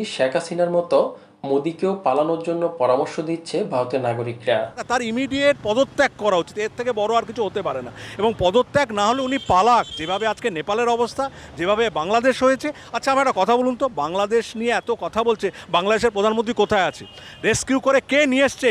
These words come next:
Speaker 2: ইন্ডিয়াতে বাংলাদেশের প্রধানমন্ত্রীকে? ওই নরেন্দ্র মোদী তো নিয়ে এসছেন। আজকে সেই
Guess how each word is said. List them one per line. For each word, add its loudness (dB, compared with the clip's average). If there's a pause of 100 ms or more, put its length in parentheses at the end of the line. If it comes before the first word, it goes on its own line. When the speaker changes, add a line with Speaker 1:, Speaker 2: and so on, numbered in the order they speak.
Speaker 2:
ইন্ডিয়াতে 0 (200)
বাংলাদেশের 2
প্রধানমন্ত্রীকে? 0 (260)
ওই -4
নরেন্দ্র 4
মোদী 2
তো 4
নিয়ে 2
এসছেন। -10 (200)
আজকে -2
সেই -2